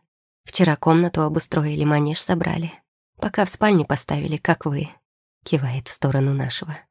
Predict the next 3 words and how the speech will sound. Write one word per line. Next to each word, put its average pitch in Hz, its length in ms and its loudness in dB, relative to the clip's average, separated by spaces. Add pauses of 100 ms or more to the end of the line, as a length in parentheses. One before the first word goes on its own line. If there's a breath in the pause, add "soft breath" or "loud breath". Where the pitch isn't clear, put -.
(640)
"Кстати, - 680 -2
Пашу 175 360 0
переселили?" 220 680 4